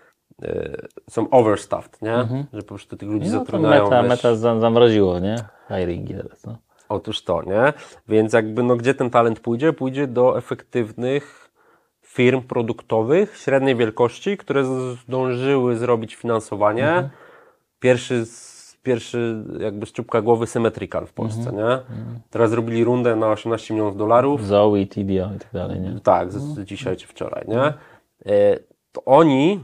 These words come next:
Speaker 1: mają zobowiązanie gdzie indziej wobec inwestorów. Oni mają zobowiązanie w postaci dowiezionego
Speaker 2: Mhm.
Speaker 1: produktu,
Speaker 2: Mhm.
Speaker 1: liczby userów, liczby transakcji, jakby whatever.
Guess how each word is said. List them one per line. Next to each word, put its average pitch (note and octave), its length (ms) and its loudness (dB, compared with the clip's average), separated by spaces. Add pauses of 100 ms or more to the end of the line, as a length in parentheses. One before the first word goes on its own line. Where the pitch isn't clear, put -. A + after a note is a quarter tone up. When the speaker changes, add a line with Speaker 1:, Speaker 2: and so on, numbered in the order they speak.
Speaker 1:
mają B2+ 280 2
zobowiązanie A#2+ 600 -2
gdzie B2+ 180 -2
indziej A2 240 2
wobec F#2 300 -2
inwestorów. F#2+ 540 -10
Oni C3 200 -2
mają B2+ 260 2
zobowiązanie A2 960 -4
w - 100 -20
postaci A#2+ 380 -6
dowiezionego A2 460 -4
Speaker 2:
Mhm. G2 40 -6
Speaker 1:
produktu, A2 720 0
Speaker 2:
Mhm. B2+ 220 -4 (280)
Speaker 1:
liczby G#2 400 0
userów, A2 480 4
liczby G2+ 280 -8
transakcji, G#2 720 0
jakby F#2+ 220 -6
whatever. G#2 580 0